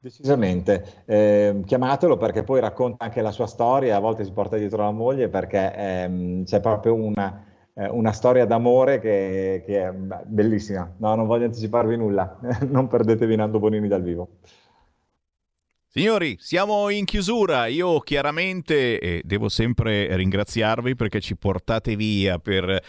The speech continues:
Speaker 2: eh, qualche minuto in un mondo, mm, sconosciuto per chi sente le solite radio. Parliamo di musica cristiana. Chi ascolta Radio Libertà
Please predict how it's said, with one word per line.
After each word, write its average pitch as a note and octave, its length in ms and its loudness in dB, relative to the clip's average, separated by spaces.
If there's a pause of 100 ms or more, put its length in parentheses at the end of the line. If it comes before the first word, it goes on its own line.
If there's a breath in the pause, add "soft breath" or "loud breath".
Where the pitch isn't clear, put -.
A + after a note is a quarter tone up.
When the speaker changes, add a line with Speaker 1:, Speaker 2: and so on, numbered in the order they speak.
(140)
Speaker 2:
eh, E2+ 320 -4
qualche G2+ 340 -2
minuto A#2 840 2
in G#2+ 100 0
un G#2+ 140 -2
mondo, D3 440 0
mm, G2+ 120 0 (160)
sconosciuto A2+ 840 0
per F2 240 -4
chi G2+ 260 0
sente G2 540 -2
le F2 160 -6
solite F#2 560 -2
radio. E2 640 -4 (260 loud breath)
Parliamo F2+ 680 0
di F2 240 -6
musica G2 720 0
cristiana. G2+ 1000 -2 (300 loud breath)
Chi G3 160 -2
ascolta E3 460 0
Radio D3 240 0
Libertà D3 600 0